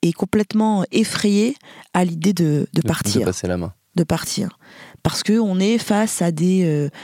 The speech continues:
Speaker 1: à un animal politique, il faut
Speaker 2: Hmm.
Speaker 1: le dire. Jeannie Lorgeau, c'est quelqu'un qui a compté dans la Mitterrandie. Il a été extrêmement proche, euh, du président, euh, François Mitterrand, très proche de son fils, Jean-Christophe Mitterrand,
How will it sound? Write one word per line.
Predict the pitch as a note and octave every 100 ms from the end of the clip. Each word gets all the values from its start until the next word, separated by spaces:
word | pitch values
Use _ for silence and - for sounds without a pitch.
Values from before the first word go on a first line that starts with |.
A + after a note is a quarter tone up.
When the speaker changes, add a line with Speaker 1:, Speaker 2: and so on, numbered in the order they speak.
| - - -
Speaker 1:
à | E3
un | D#3
animal | D#3+ E3 E3+
politique, | D#3+ F3+ G#3 - C#4+
il | -
faut | -
Speaker 2:
Hmm. |
Speaker 1:
le | F3
dire. | F#3+ B3+ B3
Jeannie | E3 E3
Lorgeau, | E3 D#3+ E3 G#3+
c'est | G#3
quelqu'un | E3 D#3 F#3+
qui | F#3 -
a | C#3+
compté | - F3 D#3+ F#3+ G3 F3+
dans | D3+
la | C#3+
Mitterrandie. | D#3 D#3+ D3 D3 F3+ A#3 B3+ - - -
Il | F3
a | D#3
été | D3 D#3+ -
extrêmement | - A3 - G3+ F#3 F3+
proche, | - F#3 F3+ -
euh, | D#3
du | C#3+ -
président, | - D3 D3 E3 D#3
euh, | C3+ - - -
François | - D3+ -
Mitterrand, | D3 D3 C#3 D3 G3 A3+
très | A3 G3
proche | B2 E3 C#3+
de |
son | - -
fils, | - A3 A3+ -
Jean-Christophe | - - G3 G3 G3
Mitterrand, | F#3 F#3+ G3 G3+